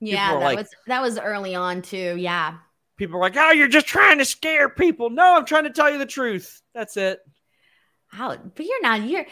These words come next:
Speaker 2: ev-, everyone says you're dirt sheet boy. You can't be telling the truth, Sean.
Speaker 1: Can't be telling the truth. Jonathan Corona says, "Sean, sorry wasn't able to be on chat 'cause I was in Mexico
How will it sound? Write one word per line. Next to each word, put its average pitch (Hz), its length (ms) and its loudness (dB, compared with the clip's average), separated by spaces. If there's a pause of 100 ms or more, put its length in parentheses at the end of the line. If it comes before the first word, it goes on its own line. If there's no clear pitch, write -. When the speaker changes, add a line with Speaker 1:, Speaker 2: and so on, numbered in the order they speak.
(200)
Speaker 2:
ev-, 392 200 -2
everyone 359 340 -6
says 370 360 -4
you're 370 160 -4
dirt 415 240 -6
sheet 330 200 -6
boy. 226 180 -2
You 349 120 -2
can't 403 300 -6
be 214 120 -6
telling 185 400 -6
the 175 80 -6
truth, 180 400 -8
Sean. 302 380 -2
Speaker 1:
Can't 196 140 -8
be 208 100 -8
telling 110 260 -8
the 104 60 -10
truth. 87 480 -10
Jonathan 147 400 -2
Corona 147 400 2
says, 139 240 -2
"Sean, 254 420 -2
sorry 240 320 0
wasn't 190 300 -2
able 175 220 -2
to 156 60 -4
be 156 120 -2
on 143 140 -4
chat 151 340 -2
'cause 139 100 -18
I 143 40 -8
was 143 100 -8
in 156 160 -6
Mexico 202 720 4